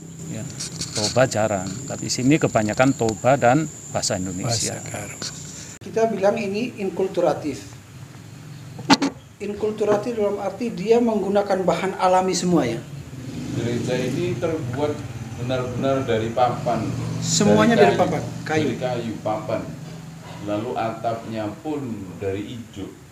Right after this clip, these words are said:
Speaker 3: Kalau yang bukan apa, ada beberapa gereja yang lain itu sudah dari semen, cor-coran, bangunan permanen. Kalau ini dari papan asli.
Speaker 1: Papan dan kayu utuh.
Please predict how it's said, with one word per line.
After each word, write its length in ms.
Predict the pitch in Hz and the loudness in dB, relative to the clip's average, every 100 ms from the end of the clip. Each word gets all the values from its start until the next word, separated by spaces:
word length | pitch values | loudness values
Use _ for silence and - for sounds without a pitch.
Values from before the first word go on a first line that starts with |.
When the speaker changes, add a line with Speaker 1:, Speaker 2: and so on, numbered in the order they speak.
| - - - | -20 -20 -10
Speaker 3:
Kalau 320 | - 120 139 117 | -2 0 2 0
yang 340 | 120 113 113 104 | 0 0 -2 -4
bukan 260 | 104 127 | -6 -2
apa, 540 | 165 175 107 95 104 - - - - - | 0 0 -2 -4 -4 -8 -14 -18 -14 -6
ada 320 | 95 90 135 127 | -4 -2 -2 0
beberapa 480 | 110 110 110 120 | -2 -2 -2 -2
gereja 400 | 113 104 104 101 | -2 -4 -2 -4
yang 80 | 101 | -2
lain 260 | 95 95 120 147 | -2 -2 -4 -6
itu 160 | 165 165 | -10 -6
sudah 160 | 107 | -4
dari 240 | 101 98 113 | -2 -4 -4
semen, 560 | 165 156 156 147 135 139 - - - - - - - - | -6 -6 -4 -4 -8 -12 -16 -20 -20 -20 -20 -20 -20 -8
cor-coran, 960 | 117 107 107 120 127 135 123 120 117 117 - - - | -2 -2 -2 0 2 4 2 0 -6 -8 -12 -14 -6
bangunan 480 | 98 101 107 113 110 | -4 -4 -4 -4 -4
permanen. 560 | 117 123 127 127 113 | -4 -6 -6 -8 -10
Kalau 240 | 107 131 - | -6 -6 -6
ini 160 | 226 | -6
dari 240 | - 127 127 | -6 -4 -2
papan 320 | 139 135 147 - | -2 -2 -4 -8
asli. 400 | 208 - 156 131 117 - - - - - - | -10 -10 -12 -12 -14 -16 -20 -20 -20 -18 -8
Speaker 1:
Papan 480 | 139 135 - 175 170 | -6 -6 -4 -4 0
dan 160 | 135 | 0
kayu 320 | 139 156 165 185 | 2 2 2 2
utuh. 360 | 214 - 170 | 0 0 -4